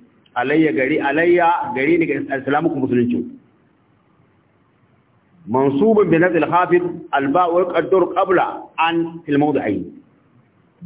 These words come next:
Balillah, a, ai shi Ubangiji fa, ya munnu shi ke gori alaikum gare ku an hadakum ya shirye da ku lil iman zuwa ga imani. In kuntum sadiqina fi qawlikum amanna.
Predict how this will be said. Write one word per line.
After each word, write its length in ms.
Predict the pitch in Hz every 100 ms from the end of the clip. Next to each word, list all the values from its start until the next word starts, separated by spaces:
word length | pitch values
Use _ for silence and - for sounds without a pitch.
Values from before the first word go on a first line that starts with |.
| 202
Balillah, 880 | 285 294 269 247 226 180 113 - - - _ _ _ _
a, 100 | - 165 160 139 -
ai 120 | 208 214 -
shi 100 | 247
Ubangiji 600 | 233 - 202 208 185 170
fa, 440 | 165 196 - - - _ _ _ _ _ _ -
ya 200 | 123 160
munnu 420 | 190 247 240 220
shi 360 | 233 240 247 240
ke 120 | 196
gori 500 | 170 165 240 240 196 156
alaikum 480 | 160 190 196 175
gare 260 | 151 151 196
ku 160 | 196 143
an 100 | 175
hadakum 520 | 175 156 170 180 170
ya 160 | 151 170
shirye 240 | 160 180 185
da 80 | 160
ku 140 | -
lil 140 | 185 151
iman 200 | 156 143
zuwa 140 | 139 135
ga 80 | -
imani. 420 | 113 107 90 - - - - - - - _ _ - - _
In 320 | 240 240 240
kuntum 420 | 240 240 240 208 165
sadiqina 580 | 180 190 165 156 190 170
fi 140 | 175 180
qawlikum 360 | 156 196 190 135
amanna. 520 | 139 123 95 69